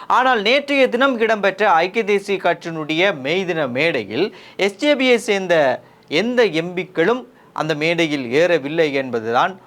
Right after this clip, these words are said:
உண்மையான விடயம். ஆனால் ஐக்கிய தேசிய கட்சியினுடைய மே தின மேடையில் இப்போது நாடாளுமன்றத்திலே ஒரு சுயேட்சையாக இருக்கின்ற, நாடாளுமன்ற உறுப்பினராக இருக்கின்ற வாசுதேவ நாணயக்காரனுடைய கட்சியைச் சேர்ந்த, இந்த முறை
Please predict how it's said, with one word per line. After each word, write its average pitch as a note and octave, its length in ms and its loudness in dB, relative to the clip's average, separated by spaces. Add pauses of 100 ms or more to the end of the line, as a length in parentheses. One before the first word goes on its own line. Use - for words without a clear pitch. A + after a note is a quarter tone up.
(140)
உண்மையான C#3 520 -2
விடயம். G2+ 360 -4
ஆனால் B3+ 300 2
ஐக்கிய C4+ 300 0
தேசிய C#4+ 340 0
கட்சியினுடைய A3 880 0
மே G3 300 0
தின A3+ 240 4
மேடையில் F#3 600 0
இப்போது F3 380 0
நாடாளுமன்றத்திலே G3 960 0
ஒரு D#3+ 200 0
சுயேட்சையாக F#3+ 540 0
இருக்கின்ற, D3 600 0
நாடாளுமன்ற E3+ 560 0
உறுப்பினராக C#3+ 680 0
இருக்கின்ற A#2+ 760 -2
வாசுதேவ B3+ 520 4
நாணயக்காரனுடைய F#3+ 880 2
கட்சியைச் E3 520 -2
சேர்ந்த, E3 420 2 (100)
இந்த A3+ 340 0
முறை G#3 400 0